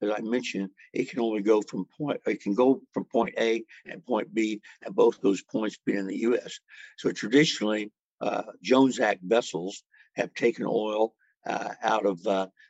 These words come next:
uh, you know, ports like Houston and taken them up to the West Coast, uh, for refining, or taking oil out of,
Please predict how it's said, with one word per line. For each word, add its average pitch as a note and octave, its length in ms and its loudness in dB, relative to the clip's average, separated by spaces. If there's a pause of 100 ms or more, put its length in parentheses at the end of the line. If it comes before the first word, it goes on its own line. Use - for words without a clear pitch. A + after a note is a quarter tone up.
(140)
uh, G2 260 -2 (340)
you G#2 200 -4
know, F2 240 -2
ports - 380 -2
like G2 240 0
Houston A#2+ 540 0 (240)
and G2+ 160 -12
taken A2 280 -2
them G2 160 0
up G2 160 0 (320)
to - 120 -6
the - 80 -4
West A2 360 0
Coast, - 480 0 (420)
uh, F#2+ 340 -6 (160)
for - 160 -8
refining, A2 720 -2 (380)
or G2 400 2
taking A2+ 360 -2
oil G#2 360 0
out G#2+ 160 2
of, F2+ 160 -4